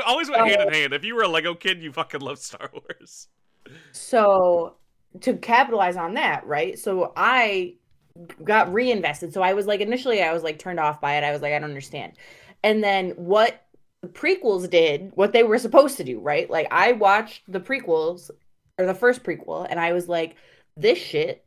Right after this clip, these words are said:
Speaker 2: slaps. Like, this is exactly what I wanted." It's got
Speaker 1: <laughs>
Speaker 2: all the fights and all the C G I and all the special effects, like, which, you know, like, now I look back and I'm like, "Well, clearly there are pro-,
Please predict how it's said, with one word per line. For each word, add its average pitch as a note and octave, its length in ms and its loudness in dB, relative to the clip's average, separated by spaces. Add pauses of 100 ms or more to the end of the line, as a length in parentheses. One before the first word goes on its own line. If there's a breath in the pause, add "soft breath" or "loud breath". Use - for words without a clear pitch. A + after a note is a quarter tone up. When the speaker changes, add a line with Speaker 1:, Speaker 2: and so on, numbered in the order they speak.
Speaker 2:
slaps. - 640 0
Like, F#3 180 2
this D4+ 180 6
is C4 120 0
exactly A#3+ 380 8
what B3 140 6
I B3+ 100 8
wanted." A#3+ 380 4
It's G3 200 -2
got F3 240 2
Speaker 1:
<laughs> - 40 -10
Speaker 2:
all D4+ 340 8
the D4+ 80 -2
fights - 680 2
and G3 140 6
all A#3+ 200 8
the F4+ 120 -2
C D#4 260 -4
G F4 220 6
I F#3+ 340 4
and B3+ 160 2
all F3+ 180 4
the D#4 100 -12
special C4 500 -6
effects, F3+ 560 -2
like, G#3+ 580 -4 (1000 soft breath)
which, - 280 0
you D#4 80 -4
know, A3+ 220 2
like, F#3+ 240 0
now F#3 420 6
I F#3+ 160 4
look F#3 180 2
back D#3+ 280 6
and E3 80 -4
I'm D#3+ 80 -6
like, D#3 160 -6
"Well, D#3+ 320 -2
clearly F#3+ 480 0
there D#3 180 0
are D3 120 2
pro-, C4 280 -8